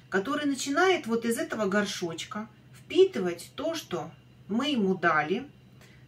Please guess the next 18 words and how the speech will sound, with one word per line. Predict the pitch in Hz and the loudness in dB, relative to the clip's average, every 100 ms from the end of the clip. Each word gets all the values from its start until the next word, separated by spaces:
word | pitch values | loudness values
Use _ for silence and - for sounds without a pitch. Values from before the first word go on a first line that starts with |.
| - - - - | -20 -20 -20 -10
те | 277 277 | -2 -2
химические | 262 247 233 226 - 226 | 0 0 0 -2 -4 -4
удобрения. | 214 214 190 202 190 180 170 185 - - - - - | 0 0 0 2 2 2 -2 -10 -14 -20 -20 -20 -10
И | 233 277 381 - | -2 0 0 0
этот, | 349 381 - - - - - - | 2 2 0 -12 -20 -20 -12 -10
э, | - - - - | -10 -10 -10 -4
это | 262 285 | 0 2
растение | 277 277 320 403 453 196 160 - - - | 0 0 2 2 2 -2 -4 -8 -16 -2
начинает | 220 220 226 240 339 359 - | 0 0 0 2 4 2 0
усиленно | 233 - - 277 370 339 302 294 - - - - | -4 -4 -2 0 0 0 0 -2 -6 -20 -20 -2
наращивать | 220 214 196 190 - 269 277 311 - - - - | 4 6 8 6 6 0 -2 -4 -6 -14 -14 -8
листья, | 220 220 190 - - 214 240 277 - - - - - - - - | -2 0 0 -2 -2 0 0 -2 -14 -20 -20 -20 -20 -20 -20 -4
наращивать | 214 277 262 247 214 185 175 | 4 6 6 4 0 0 4
габитус, | 202 196 170 190 196 254 - - - - - - - - - - | 8 8 8 2 -2 -6 -6 -10 -14 -20 -20 -20 -20 -20 -18 -6
и, | 277 370 494 - - - | 2 4 2 -8 -20 -18
э, | - 196 196 196 196 | -6 -2 -2 -2 0
мы | 262 349 | 2 4
получаем | 254 214 - 254 277 254 - | 2 0 2 4 4 2 -8